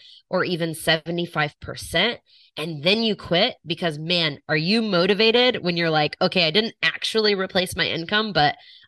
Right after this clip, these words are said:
I burned the boats and I quit my job." And that's what I find really, really cool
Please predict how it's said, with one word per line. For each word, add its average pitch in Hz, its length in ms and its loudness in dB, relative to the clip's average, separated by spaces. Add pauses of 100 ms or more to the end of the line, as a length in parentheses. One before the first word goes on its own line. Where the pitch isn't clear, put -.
I 156 140 2
burned 208 400 2
the 214 40 2
boats 170 640 2 (120)
and 156 80 -2
I 147 100 0
quit - 400 0
my 196 220 2
job." 190 500 2
And 180 1040 -2
that's 190 320 2
what 262 100 -4
I 208 140 2
find 156 640 -4
really, 170 320 -2
really 160 320 -4
cool 147 460 -4